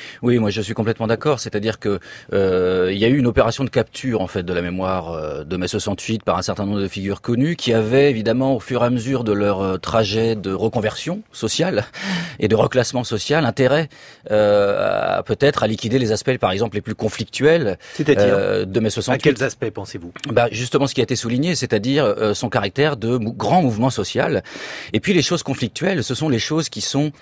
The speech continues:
Speaker 1: difficilement appropriables ensuite quand vous quêtez vous-même des positions de pouvoir. Par exemple, comment vous pouvez vous réclamer d'un événement qui réclamait l'égalité à ce degré-là, ou qui réclamait le fait que les individus ordinaires puissent participer,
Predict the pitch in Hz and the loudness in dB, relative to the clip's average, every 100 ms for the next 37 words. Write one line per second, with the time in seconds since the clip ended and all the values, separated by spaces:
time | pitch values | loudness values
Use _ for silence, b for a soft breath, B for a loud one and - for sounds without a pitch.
0 | B B - 104 175 151 170 165 123 - | B B -6 -2 0 0 2 2 2 2
1 | - 131 127 117 120 147 135 113 101 98 | 0 2 2 2 -2 -4 -4 -2 -2 0
2 | 143 131 143 113 127 135 131 107 110 104 | 0 2 0 2 2 2 2 0 -2 -2
3 | 120 113 135 180 156 107 117 120 139 127 | -2 -4 0 2 4 2 0 0 0 0
4 | 127 123 131 110 107 110 117 127 131 107 | 0 2 2 2 2 2 2 2 2 0
5 | 104 107 117 160 - 127 139 135 139 127 | 0 0 0 -2 -2 0 2 4 2 2
6 | 110 104 - 127 165 B B - - 127 | 0 -2 -2 -2 -2 B B -2 0 2
7 | 143 127 135 107 92 B B B 113 - | 2 2 2 2 -2 B B B -6 0
8 | 151 151 160 160 139 139 - 190 - 120 | 2 2 0 2 2 2 0 -2 0 0
9 | 123 131 131 131 117 135 175 - 127 - | 2 0 2 4 4 4 0 -2 -4 -2
10 | 151 - 147 135 - 190 | -2 -2 -6 -4 -2 -2